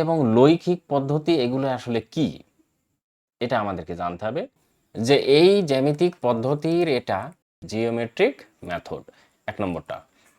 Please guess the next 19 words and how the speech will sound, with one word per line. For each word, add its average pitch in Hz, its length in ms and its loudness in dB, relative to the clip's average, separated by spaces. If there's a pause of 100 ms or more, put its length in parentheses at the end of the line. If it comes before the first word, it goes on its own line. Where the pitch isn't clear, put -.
(180)
এটা 127 260 2
নিয়ে 113 160 0
আলোচনা 104 340 -4
করব। 110 160 -6 (280)
এই 143 160 -2
ক্ষেত্রে 147 300 -8 (480)
প্র্যাকটিক্যালে 151 600 0 (100)
এটা 147 120 -4 (120)
দেখাতে 147 380 -2
হলে 123 180 -2 (500)
নিচে 127 300 -2 (100)
খেয়াল 131 240 -2
করে 147 200 -2
দেখো 143 220 -4
যে 147 140 0
প্রথমেই 135 520 -4
আছে 143 200 -10
কি 170 60 -2 (120)
জ্যামিতিক 120 440 -4